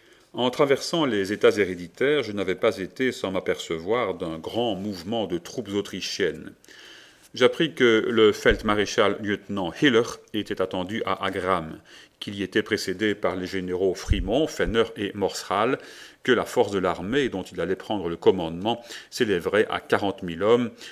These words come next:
et que déjà les régiments qui se trouvaient dans la Croatie autrichienne étaient mis sur pied de guerre.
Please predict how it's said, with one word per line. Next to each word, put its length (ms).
et 100
que 240
déjà 500
les 120
régiments 500
qui 160
se 100
trouvaient 440
dans 120
la 120
Croatie 500
autrichienne 720
étaient 240
mis 160
sur 240
pied 160
de 80
guerre. 460